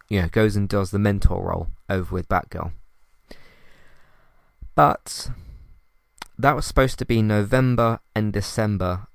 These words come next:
of this year. As we've, uh, have heard at the moment, Batgirl is still due out to be out in December,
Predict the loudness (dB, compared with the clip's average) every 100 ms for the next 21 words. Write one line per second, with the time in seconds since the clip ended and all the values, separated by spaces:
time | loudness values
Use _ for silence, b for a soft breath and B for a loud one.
0 | -8 -6 -4 -6 -4 -6 -6 -6 -8 -2
1 | 0 2 0 -4 -14 -20 _ _ 2 4
2 | 6 4 -2 -6 2 6 8 6 2 2
3 | 4 4 0 -2 _ -20 -20 -20 -20 -6
4 | -2 -2 -2 0 0 -2 -2 -2 -2 0
5 | 2 2 -2 -4 -2 0 -2 -4 -4 0
6 | 0 2 0